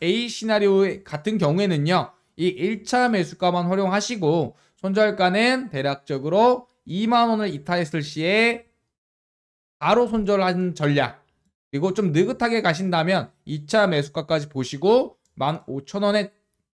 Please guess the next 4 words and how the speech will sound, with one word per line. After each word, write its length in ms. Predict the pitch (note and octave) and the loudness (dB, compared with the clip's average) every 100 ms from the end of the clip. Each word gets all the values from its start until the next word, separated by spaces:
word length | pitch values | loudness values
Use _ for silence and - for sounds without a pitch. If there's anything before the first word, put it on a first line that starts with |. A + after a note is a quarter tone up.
| _ _ | _ _
손절을 880 | A3+ B3 A#3 A#3+ A3+ A3+ B3 B3+ - _ _ | -8 -4 0 2 4 4 4 4 0 _ _
걸어두는 440 | - D3 E3+ F3 F3 | -2 0 0 0 -2
전략, 500 | D3 B2+ A#2+ F#2+ - _ _ _ | 0 0 -2 -4 -12 _ _ _
이렇게 640 | A#2+ B2 F3 G3 A3 A3 | -8 -4 0 2 2 -2